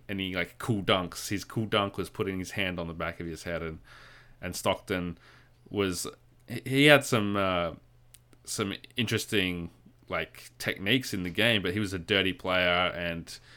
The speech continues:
he was just a fundamental point guard that you hated to play against. So I think compared to, I guess,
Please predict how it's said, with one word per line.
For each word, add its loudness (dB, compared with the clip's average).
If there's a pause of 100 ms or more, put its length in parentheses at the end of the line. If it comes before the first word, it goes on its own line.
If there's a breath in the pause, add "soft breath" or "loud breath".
(260 loud breath)
he -2
was -2
just -8
a -8
fundamental -6
point -8
guard -4
that -10
you -6 (160)
hated 0
to -10
play 2
against. -6
So -2 (480 loud breath)
I -6
think -6 (600)
compared 2
to, 2
I -8
guess, -2